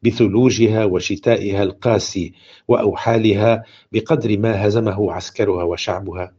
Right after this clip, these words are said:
ألم يكرر هتلر الفعل نفسها، فكانت موقعة ستالينغراد مفصلية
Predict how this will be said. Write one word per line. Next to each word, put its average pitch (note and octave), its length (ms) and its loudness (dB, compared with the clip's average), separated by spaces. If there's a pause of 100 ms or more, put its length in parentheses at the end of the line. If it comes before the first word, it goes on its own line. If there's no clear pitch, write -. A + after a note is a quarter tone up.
(200)
ألم B2+ 200 4
يكرر C3+ 480 2
هتلر C3 320 2
الفعل A#2+ 800 2
نفسها، F#2 500 -4 (160)
فكانت A#2 500 2 (100)
موقعة G#2 480 0
ستالينغراد A2 840 0
مفصلية A2 720 0